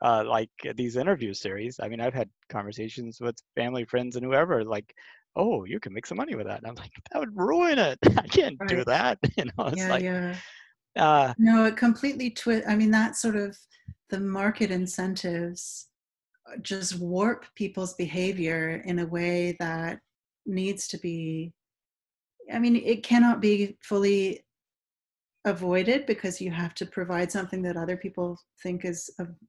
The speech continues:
Speaker 2: of value, sufficient value, but it shouldn't be your whole life.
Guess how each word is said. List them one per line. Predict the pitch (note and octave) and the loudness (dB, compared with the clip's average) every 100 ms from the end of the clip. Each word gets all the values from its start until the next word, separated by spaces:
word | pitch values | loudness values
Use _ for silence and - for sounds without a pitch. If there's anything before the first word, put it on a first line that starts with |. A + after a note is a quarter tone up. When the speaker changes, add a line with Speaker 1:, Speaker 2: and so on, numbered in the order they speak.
| _ F3+ | _ -12
Speaker 2:
of | F3 - | -12 -10
value, | F3+ F#3 F3+ F#3+ | -8 -6 -8 -8
sufficient | G3+ F#3 F#3 F#3 F3+ | -10 -10 -10 -8 -8
value, | F3+ E3+ F#3 F#3+ A3+ A3+ | -8 -6 -4 -2 -4 -2
but | F#3+ F3+ - | -2 -2 -4
it | F3+ | -8
shouldn't | - A#3+ A3 G3+ | -4 -2 -2 -4
be | F#3+ | -6
your | F3+ F3+ | -4 -4
whole | E3+ F#3+ F#3 F3 F3 _ _ _ _ _ _ _ _ F4+ _ - | -2 -2 -2 -2 -6 _ _ _ _ _ _ _ _ -20 _ -8
life. | F3+ F#3 F3 E3 - | -4 -2 -2 -6 -12